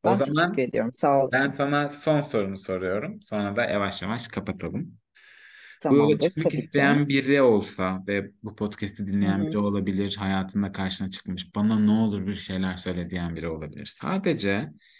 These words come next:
Speaker 1: bir tane tavsiye vermek istesen, o tavsiye ne olurdu?
Speaker 2: Önce kendisinden başlaması gerektiği olurdu. Her ne oluyorsa, hayatında ne yaşıyorsa, olumlu ya da olumsuz,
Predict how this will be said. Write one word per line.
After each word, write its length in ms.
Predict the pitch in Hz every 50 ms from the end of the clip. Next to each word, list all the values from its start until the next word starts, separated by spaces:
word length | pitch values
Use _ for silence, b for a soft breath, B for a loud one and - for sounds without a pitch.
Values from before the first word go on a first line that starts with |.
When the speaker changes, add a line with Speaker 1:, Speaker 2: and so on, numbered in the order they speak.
| b b b b _ _ _ _ _ _ _ _ -
Speaker 1:
bir 100 | 170 170
tane 300 | - 170 143 131 131 127
tavsiye 460 | - 123 117 110 110 - 113 113 113
vermek 360 | 110 101 92 92 90 87 87
istesen, 560 | - - _ - 87 85 - - 82 80 78 _ _ _ _ _ _ _ _ _ _
o 100 | 107 104
tavsiye 520 | - 135 131 123 127 - - 127 123 120
ne 40 | 127 127
olurdu? 500 | 120 107 87 82 78 76 - - - - - _ _ _ _ _ _ _ _ _ _ _ _ _ _ _ _ _ _ _ _ _ _ _ _ _ _ _
Speaker 2:
Önce 280 | - 170 185 175 170 165
kendisinden 580 | - 170 156 156 156 151 - - 160 151 151 147
başlaması 480 | 143 143 - - 135 139 139 - -
gerektiği 460 | 131 127 127 127 - _ _ - 123
olurdu. 460 | - - - - - - - - - - _ _ _ _ _ _ _ _ _ _ _ _ _ _ _ _ _
Her 260 | - 202 196 208 208
ne 60 | 208 208
oluyorsa, 460 | 202 185 156 143 139 143 - - - - 131 143
hayatında 500 | 160 160 156 156 156 - - 160 160 160
ne 160 | 160 156 156 165
yaşıyorsa, 760 | 165 156 143 143 - - - 127 127 - - - - - - - _
olumlu 400 | - 170 165 165 160 156 156 156
ya 220 | 160 151 143 -
da 60 | -
olumsuz, 720 | 127 131 139 135 131 135 - _ - - - - _ - _